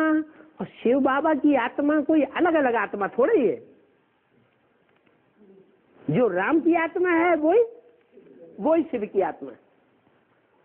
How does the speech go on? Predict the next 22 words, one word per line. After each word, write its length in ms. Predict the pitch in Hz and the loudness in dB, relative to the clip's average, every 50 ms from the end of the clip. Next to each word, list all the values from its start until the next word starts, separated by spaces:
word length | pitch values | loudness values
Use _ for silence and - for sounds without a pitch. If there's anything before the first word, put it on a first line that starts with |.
| _ _ _ _ _ - - - | _ _ _ _ _ -20 -12 -8
अब 140 | 165 165 190 | -6 -4 0
ये 140 | 202 190 160 | 0 0 0
मनमत 400 | 156 170 196 220 262 285 285 254 | 0 -2 -2 0 0 -2 0 -2
है 360 | 214 185 185 185 220 269 330 | -2 -2 0 0 0 0 0
या 160 | 339 311 285 254 240 - - - _ _ _ _ _ _ _ 107 107 - - - - - - - - - 160 160 165 - - - - - - | 0 -2 -2 -4 -6 -10 -20 -20 _ _ _ _ _ _ _ -20 -20 -20 -20 -20 -20 -20 -20 -20 -20 -20 -20 -16 -14 -14 -12 -12 -6 -2 2
ईश्वरीय 480 | 277 349 359 349 339 359 339 339 330 277 | 2 2 2 2 2 2 4 4 2 2
मत 200 | 226 202 165 175 | 0 -2 -2 -2
है? 120 | 160 143 117 107 - - - - - - - - - - - - - - - - - - - - - - - | -2 -2 -4 -8 -10 -20 -20 -20 -20 -20 -20 -20 -20 -20 -18 -16 -16 -16 -16 -14 -14 -14 -14 -14 -14 -4 -2
ये 80 | 262 330 | -2 0
तो 140 | - 453 415 262 | 2 2 2 2
मनमत 420 | 196 196 240 302 349 349 - - | 2 2 2 4 2 2 2 2
हो 140 | 262 254 254 | 2 2 2
गई। 260 | 214 226 208 175 139 113 - - - _ _ _ _ _ _ _ _ _ _ _ _ _ _ _ _ _ _ _ _ _ _ _ _ _ _ _ _ _ - | 2 2 0 0 0 -4 -10 -18 -20 _ _ _ _ _ _ _ _ _ _ _ _ _ _ _ _ _ _ _ _ _ _ _ _ _ _ _ _ _ -8
अगर 280 | 175 190 220 226 202 196 | -4 -2 0 0 0 0
राम 380 | - 180 190 208 254 320 349 320 | -2 -2 0 0 0 2 2 2
की 120 | 262 339 320 294 | 2 2 2 4
ही 160 | 294 302 294 269 | 4 2 2 2
आत्मा 420 | 254 254 254 - 247 247 254 247 240 | -2 -2 -4 -6 -6 -4 -2 -2 -2
ईश्वर 340 | 240 247 220 - 262 240 240 | -2 -4 -4 -2 -2 -2 -2
की 180 | - 254 240 226 | -2 -4 -2 -2
आत्मा 340 | 208 208 208 - 220 226 214 | -2 -2 -6 -6 -4 -4 -2
होती, 500 | 185 185 190 185 - 208 208 220 294 403 | 2 2 0 0 2 0 0 4 4 2